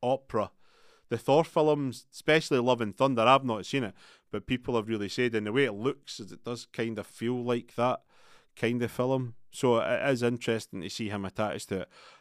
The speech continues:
And it just proves that there's,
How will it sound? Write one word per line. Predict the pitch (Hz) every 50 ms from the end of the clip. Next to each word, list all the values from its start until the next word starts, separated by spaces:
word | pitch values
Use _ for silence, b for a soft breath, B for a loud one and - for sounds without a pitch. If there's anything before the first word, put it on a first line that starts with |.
| B B B _ _ _
And | - 165 190 170 143 156 160 147 _ - - -
it | 131 131
just | - 175 165 - - - _ _ _ _ _ -
proves | - 147 151 160 147 123 - -
that | 123 - - 120
there's, | 120 117 113 104 101 - - -